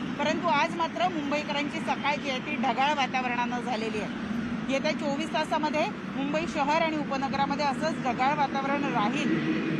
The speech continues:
सोबतच मुंबई शहर आणि उपनगरातल्या काही भागांमध्ये हलक्या आणि तुरळक पावसाच्या सरीसुद्धा कोसळतील असा अंदाज हवामान खात्याच्या वतीनं वर्तवण्यात आलेला आहे.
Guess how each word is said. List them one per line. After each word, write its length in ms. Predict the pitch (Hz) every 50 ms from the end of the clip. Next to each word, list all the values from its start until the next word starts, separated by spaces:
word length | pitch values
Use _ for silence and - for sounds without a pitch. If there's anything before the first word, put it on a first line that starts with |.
| - -
सोबतच 480 | 277 - - 302 311 - 320 339 - -
मुंबई 520 | - - - - - - - - 311 330
शहर 280 | - 339 311 294 311 330
आणि 160 | 320 320 320
उपनगरातल्या 640 | 311 - 294 285 302 294 277 285 285 285 - 294 294
काही 240 | 302 269 269 269
भागांमध्ये 560 | 269 277 262 254 277 277 269 269 269 247 277 320 - - - - - - - - - - - - - - - - - - - - - - - - - -
हलक्या 380 | 262 277 277 - - 339 339 370 403 - - - - -
आणि 180 | 247 262 277 320
तुरळक 420 | 311 - 320 294 294 302 330 349 - - 247 -
पावसाच्या 460 | 339 269 269 269 - 311 302 220 320
सरीसुद्धा 520 | 302 - 285 277 294 - - 302 240 302 311
कोसळतील 580 | 311 302 269 262 277 285 285 285 277 277 277
असा 220 | 285 269 233 294 262
अंदाज 340 | 240 240 233 247 262 294 - - - - - - -
हवामान 420 | 269 262 277 285 294 311 330 320 277
खात्याच्या 400 | 285 269 269 277 277 277 302 262
वतीनं 320 | 254 247 262 277 320 339
वर्तवण्यात 500 | 294 262 - - 269 262 247 247 247 190
आलेला 280 | 226 220 220 220 214 202
आहे. 160 | 190 214